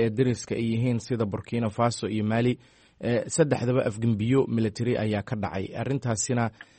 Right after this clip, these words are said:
eh, oo keentay walaac heer gobol ah oo ah in dalalkaasi aysan dimuqraadiyad, iyagoo dalbanaya in dalalkaasi dimuqraadiyaddii dib loogu soo celiyo. Marka, eh, ma waxaa kuu muuqata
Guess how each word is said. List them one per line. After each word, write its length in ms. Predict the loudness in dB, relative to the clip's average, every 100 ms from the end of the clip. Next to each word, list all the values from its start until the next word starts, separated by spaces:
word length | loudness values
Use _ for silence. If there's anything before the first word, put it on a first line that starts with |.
| _ -2
eh, 400 | 2 4 4 0 -4 -2
oo 340 | 2 2 2
keentay 480 | 0 -2 -2 -2 0
walaac 420 | 2 4 2 0 -2 0
heer 180 | 0 0
gobol 340 | -2 0 0
ah 220 | 0 -2 -4
oo 360 | -6 -2 -2 -2
ah 180 | -2 -2 -2
in 120 | -4
dalalkaasi 680 | 0 -2 0 -4 -2 -2 -2
aysan 300 | -2 -4 -4
dimuqraadiyad, 760 | -4 -2 -2 -2 -2 -2 -2 -10 _ _ _ 4
iyagoo 300 | 6 6 6
dalbanaya 420 | 4 4 4 2
in 80 | 2
dalalkaasi 420 | 0 0 -2 -4
dimuqraadiyaddii 720 | -2 0 2 2 2 0 0
dib 180 | -2 0
loogu 200 | 0 0
soo 140 | -4
celiyo. 180 | -2 0
Marka, 320 | 2 2 2 -2 _ _ 0
eh, 240 | 4 4 2
ma 200 | -2 4
waxaa 340 | 4 4 2 2
kuu 160 | 2
muuqata 600 | 4 4 0 -4 0 0